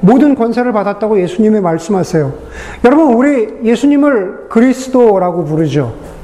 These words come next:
예, 그리스도가 무슨 뜻이라고요? 그리스도는 메시아의 헬라어 번역. 그렇죠? 메시아나 그리스도나 똑같은 말이에요. 똑같은 단어예요.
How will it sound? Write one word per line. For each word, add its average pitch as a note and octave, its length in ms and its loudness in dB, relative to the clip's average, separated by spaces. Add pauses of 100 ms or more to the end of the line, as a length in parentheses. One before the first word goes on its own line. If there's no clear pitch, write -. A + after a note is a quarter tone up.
(140)
예, F3+ 140 4
그리스도가 B3+ 540 2
무슨 G3 280 0
뜻이라고요? A3 760 0 (240)
그리스도는 A#3+ 680 2 (520)
메시아의 G#3 840 2 (640)
헬라어 B3 500 2
번역. D3 320 -2 (580)
그렇죠? G#3 400 0 (400)
메시아나 G#3+ 640 2
그리스도나 A#3 640 -2
똑같은 C#4 440 0
말이에요. E3+ 500 0 (160)
똑같은 C#4+ 400 4
단어예요. F3+ 540 0